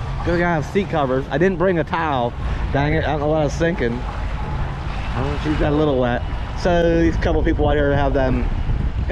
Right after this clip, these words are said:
it's like a surfboard with a sail on it. Guess they're playing around, giving it a try. Another jet ski over there. I don't know, being by the waters, you can see how the, you know, the boat idea is kind of appealing.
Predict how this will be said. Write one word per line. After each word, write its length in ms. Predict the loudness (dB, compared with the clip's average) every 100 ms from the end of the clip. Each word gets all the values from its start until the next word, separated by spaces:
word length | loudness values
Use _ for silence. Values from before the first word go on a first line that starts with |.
| -2 0 0
it's 180 | 0
like 120 | 0 0
a 60 |
surfboard 600 | 0 2 2 2 2 2
with 100 | 2
a 160 | 2 0
sail 360 | 0 0 0 0
on 280 | 0 0
it. 120 | -2 -4 -4 -6 -4 -6 -4 -4
Guess 120 | -2
they're 120 | -2 0
playing 260 | 0 0
around, 300 | 0 0 0
giving 220 | 0 0
it 120 | 0 0
a 40 |
try. 380 | 0 0 0 0 -2 -4 -4 -4 -4 -2
Another 200 | 0 0 0
jet 200 | 0 0
ski 280 | 0 2
over 220 | 2 2 2
there. 300 | 2 0 -2 -6 -8 -8 -6 -6 -6 -6 -4 -4 -4 -4
I 100 | -2
don't 140 | 0
know, 180 | 0 0
being 220 | 2 2
by 140 | 2 2
the 100 | 2
waters, 460 | 2 2 2 0 -4 -12 -14 -12 -10 -8 -8 -2
you 100 | 0
can 120 | 0
see 220 | 0 2
how 200 | 2 2
the, 280 | 2 0 -2 -6 -12 -10 -8 -8 -6 -6 -4
you 80 | 0
know, 100 | 2
the 140 | 2
boat 300 | 2 2 4
idea 440 | 2 0 0 0 0
is 80 |
kind 240 | -2 -2 0
of 60 |
appealing. 600 | 0 2 2 4 2 0